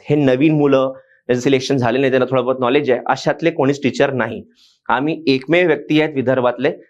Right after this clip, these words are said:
जे एवढ्या एक्सपिरियन्स टीचर सोबत पूर्ण टीम चालते आहे. ही आमची पूर्ण टीम आहे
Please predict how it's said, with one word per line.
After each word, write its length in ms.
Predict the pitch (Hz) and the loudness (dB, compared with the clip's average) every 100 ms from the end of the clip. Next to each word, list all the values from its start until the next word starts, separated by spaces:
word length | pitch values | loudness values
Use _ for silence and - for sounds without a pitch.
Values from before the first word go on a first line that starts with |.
| _ - | _ -2
जे 220 | 131 151 | 0 2
एवढ्या 440 | 135 127 123 165 175 - | 2 0 2 0 0 -4
एक्सपिरियन्स 480 | 123 - 156 165 165 | -6 -2 0 0 0
टीचर 200 | 139 139 | 0 0
सोबत 240 | 139 139 | 0 -2
पूर्ण 260 | 139 135 139 | -4 -4 -4
टीम 260 | 143 139 | -2 -2
चालते 360 | 135 113 104 113 | 0 -2 0 0
आहे. 100 | - | 0
ही 160 | - 123 | -2 -2
आमची 200 | 120 143 | -2 -2
पूर्ण 260 | 135 131 123 | -2 -2 0
टीम 300 | 151 170 143 | 2 2 2
आहे 160 | 139 | -2